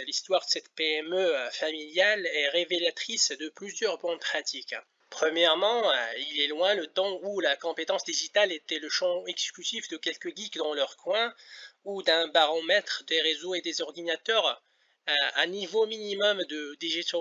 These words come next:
literacy est indispensable à tous les niveaux de l'entreprise,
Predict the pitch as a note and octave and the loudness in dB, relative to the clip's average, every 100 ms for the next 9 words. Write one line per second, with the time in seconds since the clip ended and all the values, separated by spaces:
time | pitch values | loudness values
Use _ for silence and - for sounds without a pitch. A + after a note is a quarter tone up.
0 | D#3+ F#3 - F#3 F3 - G#3 D#3+ D#3 D#3+ | -2 -4 -4 0 0 0 0 0 0 -6
1 | - F3 D#3 - F#3+ D3+ - - C4 A#3+ | -6 -4 -2 2 2 0 -4 -8 -6 -6
2 | G3+ E3 F#3+ F3 D#3+ - D#3 - F3 D3+ | -6 -8 -6 -2 -4 -4 -10 -10 -12 -10